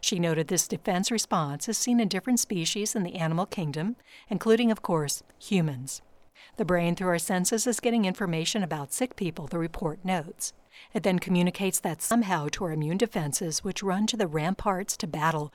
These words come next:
invading virus or bacteria. This happens, according to the researcher, when disease risk is high.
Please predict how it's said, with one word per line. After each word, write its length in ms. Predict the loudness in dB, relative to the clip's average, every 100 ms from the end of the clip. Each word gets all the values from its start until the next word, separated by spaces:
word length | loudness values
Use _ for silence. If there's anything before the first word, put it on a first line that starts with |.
| -8
invading 460 | -2 0 0 0 0
virus 420 | 0 -2 -2 -2
or 100 | 0
bacteria. 720 | -2 -4 -4 -2 -2 -4 -8 -18 _ _ -20 -2
This 180 | 0 4
happens, 480 | 4 4 0 -4 -8 -6
according 280 | -2 0 0
to 80 |
the 80 | -2
researcher, 640 | -2 0 0 0 -4 -6 -10 0
when 120 | 2
disease 420 | 4 4 2 0
risk 260 | 0 0 0
is 120 | -4
high. 440 | 0 0 0 -8